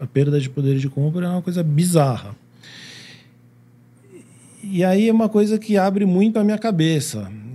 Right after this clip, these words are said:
que, que é uma coisa que eu penso e que eu acho que todo mundo deve pensar de alguma forma, ou, ou não percebeu ainda, mas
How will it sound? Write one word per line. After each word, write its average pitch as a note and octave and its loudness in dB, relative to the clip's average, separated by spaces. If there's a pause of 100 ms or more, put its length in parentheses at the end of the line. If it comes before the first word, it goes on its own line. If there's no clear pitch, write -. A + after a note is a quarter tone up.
que, C3 -8 (140)
que - -12
é D#3 -4
uma D#3+ -6
coisa F3 -6
que F3 -10
eu F#3 -4 (840)
penso G3+ 0
e F3+ -2
que F3+ -6
eu F3+ 0
acho E3 -2
que E3 -6
todo G#3 0
mundo F3+ 4
deve C3+ 0 (380)
pensar C3 0
de A#2 -6
alguma A#2 -4
forma, C#3 0
ou, C3 2 (160)
ou C3 -2
não C3+ 2
percebeu C3+ 2
ainda, C#3 -2
mas C3 -4